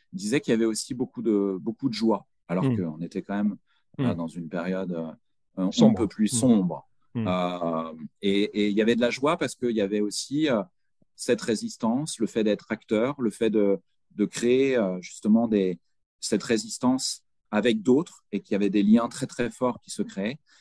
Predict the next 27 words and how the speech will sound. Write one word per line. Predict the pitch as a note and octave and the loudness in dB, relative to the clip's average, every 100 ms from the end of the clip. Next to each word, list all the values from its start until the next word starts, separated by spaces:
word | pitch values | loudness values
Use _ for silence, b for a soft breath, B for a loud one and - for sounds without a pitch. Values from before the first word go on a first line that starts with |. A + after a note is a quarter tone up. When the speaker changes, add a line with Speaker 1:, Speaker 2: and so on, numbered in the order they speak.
| _ - | _ -4
Speaker 1:
Et | A#2+ | 0
finalement, | D3+ E3 G#3 | 2 2 2
c'est | G3+ | 0
ça, | F3+ A3+ E3+ | 0 0 2
le, | A#2+ G#2+ | 2 2
l'être | A#2 A#2+ G#2+ - | 2 0 -2 -4
humain, | B2+ E3 | -2 -2
c'est, | F3 A#2 G2+ | -2 0 0
c'est, | F#2 - G2 F#2 - _ _ | -2 -4 -6 -6 -14 _ _
c'est | - - | -10 -2
un | F#2 | 2
animal | G2 G2+ G#2 G#2 | 2 2 0 0
social, | - G#2+ - F#2+ G#2 | -4 -6 -2 -4 -2
comme | F#2 | -4
on | F2 | -4
dit | F2 - | -8 -12
parfois, | F2+ _ A2+ C3+ _ _ _ - | -14 _ -6 -6 _ _ _ -6
mais | F#2 | -4
au-delà | F#2 F#2 F2+ | -2 -4 -4
de | F2+ | -4
ça, | B2 A2+ | -2 -2
c'est | G2 F2 | -4 -4
quelqu'un | F#2 E2 A2 G#2+ | -6 -2 -2 -2
qui | - | -2
a | E2+ | -4
besoin | F2+ F2+ G#2+ A#2 | -2 0 0 0
de, | F#2+ E2+ | -2 -4